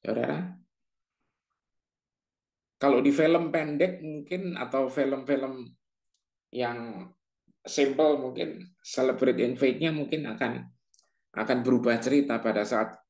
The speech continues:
ngadep raja dan dapat favor dengan tongkat emasnya diulurkan. Mungkin di situ kalau di film ceritanya akan Esthernya nangis-nangis, Saudara. Akan gulung-gulung.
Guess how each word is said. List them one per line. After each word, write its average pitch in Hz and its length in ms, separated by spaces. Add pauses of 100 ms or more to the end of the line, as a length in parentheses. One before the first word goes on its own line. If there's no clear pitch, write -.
(160)
ngadep 117 240
raja 117 400
dan 104 160
dapat 104 400 (960)
favor 120 400
dengan 104 320
tongkat 113 400
emasnya 117 400
diulurkan. 110 800
Mungkin 160 320
di 165 80
situ - 320
kalau 127 240
di 123 160
film 165 480
ceritanya 143 560
akan - 320
Esthernya 147 480
nangis-nangis, 143 480
Saudara. 92 320 (960)
Akan 117 240
gulung-gulung. 113 720